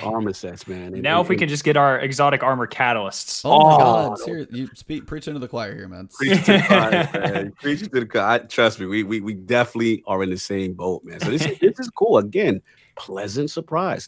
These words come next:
Speaker 1: Didn't think, didn't expect much from this, and this, this is really cool direction.
Speaker 2: Yep.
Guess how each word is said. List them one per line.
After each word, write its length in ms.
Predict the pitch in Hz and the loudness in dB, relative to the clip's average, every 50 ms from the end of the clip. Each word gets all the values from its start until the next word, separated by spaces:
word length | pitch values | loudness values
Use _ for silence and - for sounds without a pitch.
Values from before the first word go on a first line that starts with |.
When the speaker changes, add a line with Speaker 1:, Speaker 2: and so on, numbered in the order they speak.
| - _ | -18 _
Speaker 1:
Didn't 320 | - 107 101 95 120 113 - _ | -12 -8 -6 -4 -4 -4 -4 _
think, 260 | - 110 113 104 - _ _ _ _ _ _ _ | -2 -2 -2 -2 -4 _ _ _ _ _ _ _
didn't 180 | 131 135 135 | 2 4 4
expect 800 | 135 127 - - - - - _ _ - 123 117 113 - _ _ _ _ _ _ - | 4 2 0 -4 -8 -8 -10 _ _ -4 -4 -4 -4 -8 _ _ _ _ _ _ -6
much 380 | 101 101 104 107 98 - - | -2 2 2 2 2 0 -4
from 260 | - - - 85 82 65 | -8 -10 -8 -8 -8 -10
this, 220 | 55 - - - | -12 -14 -14 -12
and 100 | 80 80 | -8 -8
this, 180 | 92 95 - - | -8 -8 -8 -8
this 220 | - 104 101 - | -6 -6 -6 -6
is 80 | - 90 | -8 -10
really 240 | 87 90 85 85 85 - | -10 -10 -10 -10 -12 -12
cool 180 | - 180 80 | -12 -12 -12
direction. 400 | 170 - - - - - 117 113 | -12 -12 -16 -14 -12 -10 -12 -12
Speaker 2:
Yep. 80 | - | -12